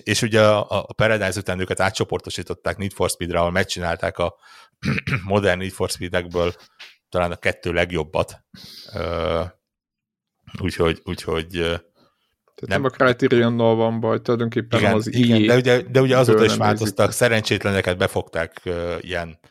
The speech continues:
Speaker 1: Battlefield bizonyos részeinek
Speaker 2: Content
Speaker 1: gyártásába,
Speaker 2: egyáltalán.
Speaker 1: meg
Speaker 2: Igen,
Speaker 1: ilyesmibe,
Speaker 2: igen.
Speaker 1: úgyhogy a-, azt mondom, hogy jo-, jelenleg azt mondom, hogy jo-, jobb pihentetni ezt a nevet ott, ahol van, és, és nem,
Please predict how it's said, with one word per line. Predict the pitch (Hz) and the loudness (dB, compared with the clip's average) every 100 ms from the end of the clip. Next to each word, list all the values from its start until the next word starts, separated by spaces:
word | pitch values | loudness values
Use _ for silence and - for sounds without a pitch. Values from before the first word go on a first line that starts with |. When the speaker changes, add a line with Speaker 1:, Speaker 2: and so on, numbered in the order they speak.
| _ _ _ | _ _ _
Speaker 1:
Battlefield | 98 104 107 98 87 - 92 90 - - | -4 -2 2 0 0 -4 -2 -2 -4 -16
bizonyos | 98 92 92 90 - | -8 -4 -2 -2 -4
részeinek | 92 90 - 90 90 | -4 -4 -2 -4 0
Speaker 2:
Content | 90 156 90 90 120 | 4 4 4 0 0
Speaker 1:
gyártásába, | 104 87 120 117 90 87 90 | -2 0 4 4 4 2 2
Speaker 2:
egyáltalán. | 87 87 90 | 4 4 2
Speaker 1:
meg | 90 92 | 0 -2
Speaker 2:
Igen, | - | -2
Speaker 1:
ilyesmibe, | 98 90 - | 0 0 0
Speaker 2:
igen. | 87 | 0
Speaker 1:
úgyhogy | 87 - 82 _ _ _ _ _ _ _ _ _ _ _ - _ _ | -2 -4 -10 _ _ _ _ _ _ _ _ _ _ _ -20 _ _
a-, | - 131 - | -2 0 2
azt | 160 | 0
mondom, | 143 120 | 0 0
hogy | 104 110 - _ _ _ - | 0 -2 -4 _ _ _ -4
jo-, | 120 - _ _ _ _ | -2 -2 _ _ _ _
jelenleg | 113 120 107 | 0 0 0
azt | 104 - | -2 -2
mondom, | 104 98 | -4 -2
hogy | 104 | 0
jo-, | - 117 | 2 2
jobb | - | 2
pihentetni | - 98 90 87 87 92 | -2 0 0 -2 -6 -6
ezt | 85 - | -6 -6
a | |
nevet | 90 90 87 | -4 -4 -2
ott, | 95 - | -4 -4
ahol | 87 90 | -4 -2
van, | 87 92 | -2 -4
és, | 85 - | -4 -6
és | - 90 - | -8 -8 -6
nem, | 95 90 | -6 -6